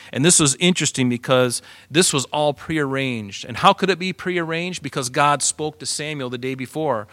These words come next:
He told him exactly what was gonna happen, how it was gonna happen. So Saul, or Samuel, excuse me, as a good man, as a good prophet, says, "You know what? I'm gonna, I'm gonna obey God. I'm gonna do what he tells me to do." And that's exactly what he did. And the right thigh was a,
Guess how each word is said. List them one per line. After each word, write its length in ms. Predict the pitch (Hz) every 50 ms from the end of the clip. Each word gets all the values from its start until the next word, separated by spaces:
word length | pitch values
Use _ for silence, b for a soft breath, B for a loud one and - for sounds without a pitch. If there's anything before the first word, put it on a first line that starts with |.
| B B B B B B B B
He 80 | 135 123
told 240 | - - 180 185
him 40 | 175
exactly 460 | 160 143 127 139 160 175 180 - 170
what 140 | 156 160 156
was 100 | 143 139
gonna 160 | 131 156 139
happen, 380 | 117 123 131 123 123 - 135 123
how 220 | 107 170 202 208
it 40 | 170
was 140 | 151 143 131
gonna 180 | 131 139 131 117
happen. 380 | 123 123 123 117 - 135 123
So 160 | - - 127
Saul, 520 | 110 - - 185 202 185 165 147 139 135 131 120
or 80 | 135
Samuel, 400 | - - 185 202 196 165 147 135
excuse 360 | 127 - - 185 185 190 151
me, 280 | 139 135 131 127 131 - b b b b b b b b b b b b b
as 160 | 147 147 143
a 80 | 151 143
good 260 | 127 175 208 185 156
man, 460 | 147 170 185 196 185 156 135 127 135
as 120 | 135 123
a 40 | 143
good 200 | 143 170 185 160
prophet, 540 | - - 170 185 190 175 - 117 110 117 - _ _ _ _ _ _ _ _
says, 300 | - - - 143 139 135
"You 40 | 151
know 120 | 160 165
what? 120 | 175 175 156
I'm 160 | 156 156 156
gonna, 360 | 151 147 147 143 139 135 123
I'm 80 | - 143
gonna 220 | 143 165 165 156
obey 240 | 151 151 156 165 170
God. 380 | 160 170 180 214 190 120 104 101
I'm 600 | - _ _ _ _ _ _ _ _ _ _ _
gonna 200 | - 139 147 151
do 120 | 147 165 170
what 100 | 170 170
he 60 | 165
tells 300 | - - 165 165 156 165
me 80 | 170
to 100 | 170 170
do." 140 | 160 180 185
And 100 | 165 139
that's 120 | 139 - -
exactly 400 | 135 127 143 147 143 - 147 143
what 140 | 143 143
he 60 | 147 147
did. 280 | 156 160 160 135 - _ _ b b b b b b b b b b b b b b b
And 140 | b 156 160
the 80 | 156 147
right 260 | 151 170 196 190 151
thigh 420 | - - 175 180 185 175 160 147
was 440 | 139 131 131 135 131 131 127 123 - -
a, 420 | 135 127 127 127 123 123 123 117